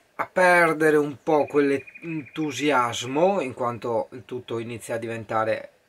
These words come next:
normale, bello per carità, ma normale, come un po' quando ti dicevo il fatto di vivere in camper, che è diventato normale. Cioè, il bello sì, ok, è quando cambi, no? Che fai le cose nuove, ma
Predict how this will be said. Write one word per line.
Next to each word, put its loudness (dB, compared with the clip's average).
normale, 0
bello 2
per -8
carità, -2
ma -4
normale, -2
come -12
un -12
po' -8
quando -10
ti -14
dicevo -8
il -12
fatto -10
di -8
vivere -6
in -10
camper, -6
che -12
è -12
diventato -10
normale. -4
Cioè, -12
il -12
bello -2
sì, -8
ok, -8
è -2
quando -6
cambi, -2
no? -6
Che -10
fai -10
le -8
cose -14
nuove, -4
ma -10